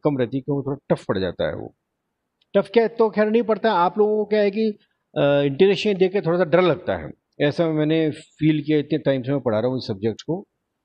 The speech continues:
तो ये कॉम्प्लेक्स डिफरेंशिएशन थ्योरम है, इनिशियल वैल्यू थ्योरम है, फाइनल वैल्यू थ्योरम है,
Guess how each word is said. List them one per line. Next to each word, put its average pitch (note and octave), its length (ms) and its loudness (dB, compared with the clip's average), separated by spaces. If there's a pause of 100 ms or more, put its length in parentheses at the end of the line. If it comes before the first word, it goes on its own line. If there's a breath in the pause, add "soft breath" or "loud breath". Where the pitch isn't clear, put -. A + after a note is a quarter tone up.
(960)
तो G3 60 6 (220)
ये F#3 160 4
कॉम्प्लेक्स F3+ 360 0
डिफरेंशिएशन F#3+ 440 -2
थ्योरम G3 280 2
है, G3+ 120 0 (420)
इनिशियल F3 340 2
वैल्यू G3+ 240 0
थ्योरम G3 340 0
है, G3+ 240 0
फाइनल D#3 480 -2
वैल्यू G3+ 220 0
थ्योरम F#3 360 0
है, G3+ 220 0